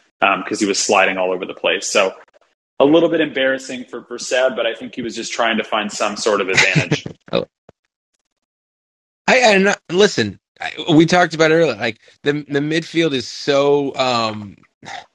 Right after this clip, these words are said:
Speaker 2: it's such a clusterfuck. There's just so little, like, variance week to week that if you can cut some way to get pace, like, I'm into being a kind of a high variance move. Like,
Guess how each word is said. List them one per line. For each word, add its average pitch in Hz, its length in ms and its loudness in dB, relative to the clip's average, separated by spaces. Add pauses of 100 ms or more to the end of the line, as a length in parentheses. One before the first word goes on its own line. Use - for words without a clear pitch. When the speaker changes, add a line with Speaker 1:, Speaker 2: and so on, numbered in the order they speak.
(120)
Speaker 2:
it's - 220 -2
such - 320 0
a 175 80 4
clusterfuck. - 920 -2
There's 127 280 2
just 139 240 2
so 139 260 4
little, 139 420 2
like, 117 400 0 (200)
variance 127 500 0
week 131 160 -2
to 123 100 -2
week 120 360 -2
that 117 220 2 (240)
if 127 180 0
you 156 80 -2
can 202 180 0
cut - 320 -2
some 147 380 2
way 135 320 6
to 123 60 2
get 110 180 -4
pace, - 520 -6
like, 120 380 -2 (220)
I'm 165 260 4
into 180 160 4
being 139 340 2
a 127 40 -6
kind 135 200 -2
of 120 80 0
a 123 40 0
high 123 240 2
variance 110 500 0
move. 107 300 -4
Like, 117 240 2